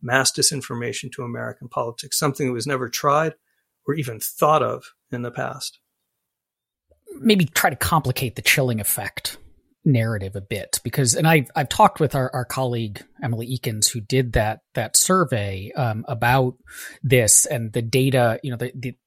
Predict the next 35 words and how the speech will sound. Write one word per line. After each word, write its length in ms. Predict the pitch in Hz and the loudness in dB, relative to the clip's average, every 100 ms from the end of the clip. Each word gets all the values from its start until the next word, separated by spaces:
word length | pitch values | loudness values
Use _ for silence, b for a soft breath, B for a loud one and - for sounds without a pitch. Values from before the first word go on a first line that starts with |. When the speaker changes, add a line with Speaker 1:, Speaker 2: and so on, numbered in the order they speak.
| - | 0
Speaker 2:
problem 360 | 131 127 107 - _ _ B B B B | 2 2 -2 -6 _ _ B B B B
is 160 | 156 120 | 4 4
the 80 | 107 | 4
data 300 | 139 139 123 | 2 2 2
doesn't 240 | 139 127 | 2 0
have 160 | 113 120 | 0 0
a 40 | |
way 200 | 117 123 | 0 0
to 80 | 120 | -2
get 200 | 107 120 | -4 -4
at 280 | 127 123 - | -2 -2 -2
the 160 | 110 107 | -6 -2
answer 240 | 104 123 | -2 -2
to 60 | 107 | -4
this 180 | 107 | -4
question. 440 | - 220 - - 123 | 4 4 4 2 2
But 120 | 131 | 2
what 120 | 135 | 0
I 80 | 143 | 2
immediately 560 | 135 151 196 208 143 127 | 2 2 4 4 2 0
wondered 480 | 117 113 107 98 | -2 -4 -4 -6
was, 440 | 107 104 98 101 - - _ _ - | -4 -4 2 2 0 -8 _ _ 0
so 180 | - 156 | 4 6
we 180 | 233 | 6
can 160 | 247 220 | 4 2
imagine 760 | 151 139 143 123 104 95 113 - - | 2 2 2 0 -2 -4 -6 -10 -2
a 80 | 135 | 4
situation 880 | - 160 143 123 120 - 127 110 101 | 4 2 -2 -2 -2 -2 -4 -4 -4
where 460 | 120 110 107 104 104 _ _ _ _ _ - | -2 -2 -2 -4 -6 _ _ _ _ _ -4
the 220 | 123 143 | 0 0
thing 720 | - - 214 240 233 202 143 | 0 4 4 6 2 0 -2
that 540 | 139 131 120 - - _ _ _ _ _ _ _ _ _ - | 2 2 2 -2 -6 _ _ _ _ _ _ _ _ _ 2
a 100 | 135 | 4
given 280 | 151 151 | 4 4
person 640 | - 156 143 - 131 120 | 0 0 2 2 2 0